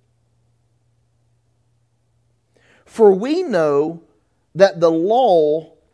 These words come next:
is spiritual. He's talking about the Mosaic law.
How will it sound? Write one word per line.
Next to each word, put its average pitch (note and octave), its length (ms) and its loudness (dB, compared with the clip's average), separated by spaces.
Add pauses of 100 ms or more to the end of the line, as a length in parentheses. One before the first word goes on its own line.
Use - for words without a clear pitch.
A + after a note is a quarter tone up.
(100)
is F3+ 200 0
spiritual. D#3 560 -8
He's - 200 -10
talking F#3+ 360 -6
about G3 380 -2 (160)
the D#3 80 -8
Mosaic D#3 580 -2
law. D3 400 -2